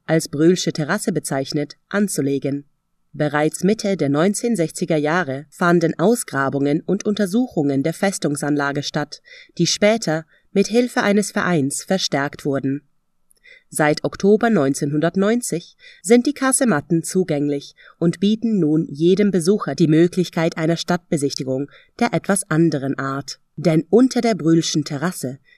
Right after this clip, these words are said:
verbirgt sich heute ein unvergleichliches Erlebnis. Hinter meterdicken Mauern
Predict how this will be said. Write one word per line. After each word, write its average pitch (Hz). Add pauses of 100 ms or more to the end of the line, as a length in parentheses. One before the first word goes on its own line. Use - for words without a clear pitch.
verbirgt 190
sich -
heute 220 (220)
ein 156
unvergleichliches 160
Erlebnis. 156 (260)
Hinter 165
meterdicken 214
Mauern 143